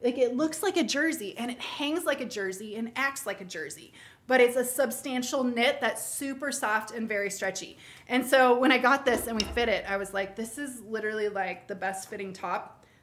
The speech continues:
that I think we've ever made." And I'm like, "Can we just please do <laughs> long sleeves in this?" Or we needed to do other colors or something. But the feature on this is really all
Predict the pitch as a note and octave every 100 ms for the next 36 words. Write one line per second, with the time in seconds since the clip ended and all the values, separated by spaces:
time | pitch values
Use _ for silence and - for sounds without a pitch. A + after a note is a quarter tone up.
0 | - A3 G#3 G#3+ G3+ G#3+ G3 G3+ F#3+ F#3
1 | A3 A#3 A3+ G#3+ G#3+ F#3+ - - A#3 B3
2 | B3+ - B3 A3+ A#3+ A#3 C#4 - - -
3 | D4 - C#4+ A#3 D4 - - - - D#4+
4 | F#4 F#4+ F4+ F#4 E4+ D#4 D#4 D#4 C#4+ C#4+
5 | C#4+ F#4+ F#4 F4+ E4+ D#4+ C#4+ B3 G3+ G3
6 | E4+ C4 - B3+ F#4+ F#4+ F#4 G4+ G#4 G4+
7 | G#4 G4+ D#4+ C#4 C#4 - C4+ A#3+ C4 C4+
8 | D4 D4+ D#4 - C4 C4+